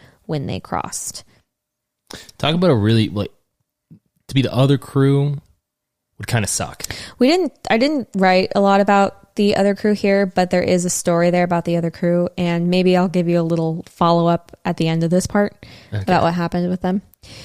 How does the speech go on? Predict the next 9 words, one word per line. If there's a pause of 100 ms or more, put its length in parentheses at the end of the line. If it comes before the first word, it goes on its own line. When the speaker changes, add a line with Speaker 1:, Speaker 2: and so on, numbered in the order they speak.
(320)
Speaker 1:
But (380)
by
early
nineteen
fifteen, (800)
Ernest's
ship, (840)
the
Endurance,